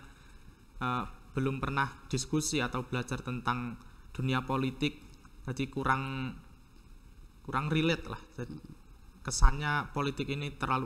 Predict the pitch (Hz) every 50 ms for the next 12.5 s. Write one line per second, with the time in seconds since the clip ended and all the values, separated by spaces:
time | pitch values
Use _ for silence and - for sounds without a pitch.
0 | - 185 185 - - - - 123 113 110 113 - - 117 151 156 143 139 123 123
1 | 120 120 120 117 117 120 123 120 - 151 - - 117 120 135 135 127 - 127 -
2 | - 120 - - - - - - - - - - - - - - 123 - 123 117
3 | - 120 110 113 - - - 135 131 135 131 131 - - - - - - - -
4 | - - - - - - - - - - - - - - - - 127 123 117 110
5 | - - - 123 120 - 139 143 139 113 139 139 - - - - - - - -
6 | - - - - - - - 156 160 151 - - 165 160 160 - - - - -
7 | 147 151 147 147 143 143 - 151 147 147 151 147 147 143 143 147 147 139 139 147
8 | 147 139 - 147 143 139 - - 143 - 139 131 135 143 156 180 180 - - -
9 | - - - - - - - - - - - - - - 135 139 131 - 147 139
10 | - - 135 131 131 131 131 131 131 127 123 120 127 123 117 113 120 127 - -
11 | 127 123 - 135 131 131 131 135 131 127 127 127 127 127 131 107 113 123 123 123
12 | - 131 117 117 113 - - 131 143 170